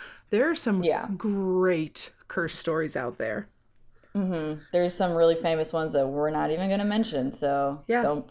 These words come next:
Speaker 2: don't add us. We know about it, okay?
Speaker 1: <laughs> We promise
Speaker 2: Jesus.
Speaker 1: we're gonna cover this again in the future. This is a big, deep well, and we're coming back to it. Do you wanna jump in? Is there any background information?
Speaker 2: Yeah.
Speaker 1: Oh, hey, do you know what today is?
Speaker 2: Mm-hmm.
Speaker 1: It's, it's four fourteen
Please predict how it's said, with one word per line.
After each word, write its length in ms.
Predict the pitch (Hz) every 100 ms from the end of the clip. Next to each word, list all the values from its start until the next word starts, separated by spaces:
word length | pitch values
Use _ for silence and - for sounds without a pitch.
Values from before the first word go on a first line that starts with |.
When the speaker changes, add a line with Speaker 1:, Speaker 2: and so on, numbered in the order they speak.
| -
Speaker 2:
don't 260 | 185 214 -
add 200 | 175 170
us. 220 | 147 -
We 80 | 170
know 200 | 185 202
about 280 | 190 160 147
it, 120 | 143
okay? 420 | 151 180 160 156 -
Speaker 1:
<laughs> 60 | 190
We 120 | 214
promise 540 | 247 220 175 160 -
Speaker 2:
Jesus. 240 | 170 180 175
Speaker 1:
we're 120 | 185
gonna 160 | 190 180
cover 200 | 190 180
this 160 | 175
again 240 | 175 170 165
in 60 |
the 60 | 160
future. 420 | 175 160 156 151 - - - 180
This 200 | 190 196
is 100 | 175
a 60 |
big, 280 | 160 185 170
deep 240 | 202 190
well, 400 | 202 208 175 165
and 160 | 156 165
we're 100 | 165
coming 300 | - 170 165
back 280 | 160 156 -
to 140 | 139
it. 140 | 117 -
Do 80 | 214 - _ -
you 60 | 208
wanna 120 | 202
jump 240 | 190 196
in? 240 | 208 269 392
Is 160 | 202 185
there 160 | 196
any 520 | 196 208 208 202 202 - -
background 420 | 165 165 208 208
information? 360 | 214 226 226 226
Speaker 2:
Yeah. 60 | 339
Speaker 1:
Oh, 120 | 330
hey, 260 | 254 349
do 120 | 269 285
you 60 |
know 100 | 311
what 100 | 302
today 340 | - 247 240 277
is? 200 | 339 180
Speaker 2:
Mm-hmm. 80 | 233
Speaker 1:
It's, 340 | - - - _ _ -
it's 480 | 220 214 - - - - - -
four 300 | 240 247 254
fourteen 1000 | 269 - 269 262 - 277 214 180 202 226